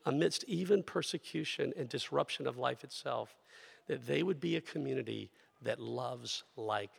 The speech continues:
that because they have been so loved.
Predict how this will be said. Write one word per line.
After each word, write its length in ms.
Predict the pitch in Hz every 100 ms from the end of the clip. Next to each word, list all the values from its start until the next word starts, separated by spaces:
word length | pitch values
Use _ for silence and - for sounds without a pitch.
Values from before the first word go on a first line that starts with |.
| -
that 460 | 117 101 98 - - _ _ _ _ _ _
because 400 | 131 117 - 117
they 140 | 120 113
have 340 | 110 127 113
been 220 | 123 120
so 340 | 113 - 117 107
loved. 540 | 101 101 95 85 -